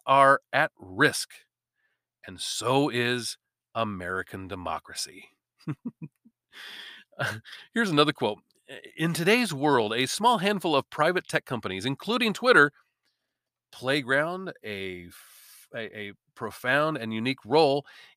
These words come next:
in enabling our right to express ourselves online." This is the A C L U executive director, Anthony Romero. Who, he, he said in a statement, quote, "Social media is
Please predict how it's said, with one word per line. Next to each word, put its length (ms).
in 260
enabling 560
our 360
right 340
to 140
express 500
ourselves 600
online." 580
This 160
is 120
the 260
A 100
C 200
L 140
U 220
executive 500
director, 380
Anthony 280
Romero. 420
Who, 120
he, 220
he 120
said 200
in 80
a 40
statement, 340
quote, 220
"Social 520
media 360
is 260